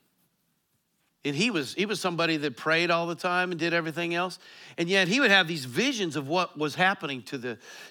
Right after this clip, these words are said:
to the nation of Israel, and he took it on personally. So the fasting, you know, a lot of times we talk about a Daniel fast. What was he fasting about? He was fasting about the sins of Israel.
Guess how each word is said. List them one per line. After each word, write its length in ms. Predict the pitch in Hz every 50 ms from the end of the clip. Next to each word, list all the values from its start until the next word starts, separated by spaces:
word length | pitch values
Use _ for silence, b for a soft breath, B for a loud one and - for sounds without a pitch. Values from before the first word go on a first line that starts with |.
| B -
to 80 | 156
the 100 | 147 143
nation 360 | 139 147 160 165 156 - 147
of 120 | 143 131 139
Israel, 480 | 190 240 269 202 139 127 120 110 113 B B B B B B B
and 140 | - 139 123
he 120 | 147 214
took 200 | 208 - 165 135
it 120 | 143 143 135
on 160 | 127 123 117
personally. 600 | - 147 160 170 170 - - 85 82 82 80 _ _ _ _ _ _ _ _ _ _ _ _ _ _ _ _ _ _ _ _ _ _ _ _ _ _ _ _ _ _ _ _ _ _ _ _ _ _ _ _ _ _ -
So 160 | - - 170
the 80 | 151
fasting, 480 | 143 - 220 226 233 240 233 - 185 170
you 120 | 160 160
know, 100 | 160 156
a 20 | 151
lot 160 | 151 151 151
of 60 | 139
times 160 | - 147 131
we 80 | 127 143
talk 160 | 135 151 135
about 220 | 139 131 139 135 131
a 80 | 131
Daniel 360 | 123 139 135 156 185 190 139
fast. 320 | 113 - 139 123 123 131 127
What 280 | 123 123 156 208 214
was 100 | 190 170
he 80 | 180 208
fasting 500 | 175 - 180 185 202 214 - - 165 156
about? 320 | 143 127 143 170 190 180
He 100 | 147 147
was 140 | 165 165 139
fasting 480 | - - 160 165 175 196 - - 151 135
about 380 | 120 101 127 127 123 117 -
the 80 | - 117
sins 540 | - - - 170 175 147 120 110 113 - - B B B B B B B B
of 300 | - 135 127 120 113 107 b b b b b b b b _ -
Israel. 360 | 143 147 127 107 98 87